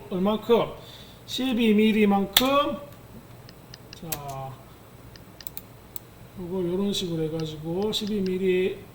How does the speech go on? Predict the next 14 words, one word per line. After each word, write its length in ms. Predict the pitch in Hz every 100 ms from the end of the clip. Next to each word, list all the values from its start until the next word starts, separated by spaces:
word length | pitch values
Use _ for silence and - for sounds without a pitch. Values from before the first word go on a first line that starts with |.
| - -
됐죠? 380 | - 196 - 190 190 - - 156
요거, 460 | 156 160 214 233 208
요 60 | 160
부분. 640 | 170 156 151 180 247 262 - - -
자, 140 | - 165
그래서 680 | 202 190 214 226 277 - - - - - - -
요걸 380 | 196 220 240 240 190
하나, 320 | 214 214 196
둘, 240 | 202 196
셋 180 | - 277 - - - -
클릭하고 1300 | 220 220 - - - - - 208 202 254 285 - - - - - - - - - - - - - - - - - - - - - 180
메이크 240 | 208 208
컴포넌트 960 | 185 190 190 208 185 165 165 156 143 135 - - - - - - - -
삼각판, 880 | - 202 202 202 202 202 185 147